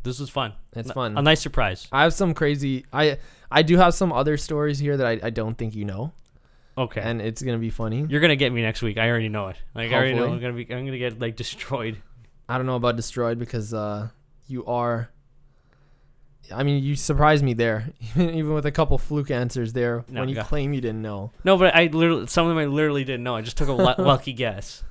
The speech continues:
Speaker 2: But, uh, yeah, we'll see. We'll see how that, that works out.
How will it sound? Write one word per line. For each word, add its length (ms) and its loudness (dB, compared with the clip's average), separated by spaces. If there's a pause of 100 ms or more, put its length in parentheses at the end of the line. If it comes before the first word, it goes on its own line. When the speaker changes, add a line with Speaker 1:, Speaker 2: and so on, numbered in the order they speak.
(360)
Speaker 2:
But, 180 0
uh, 280 0 (260)
yeah, 400 -2 (340)
we'll 140 -4
see. 260 -2
We'll 160 -4
see 140 -6
how 120 -2
that, 220 -4 (140)
that 180 -8
works 220 -12
out. 160 -16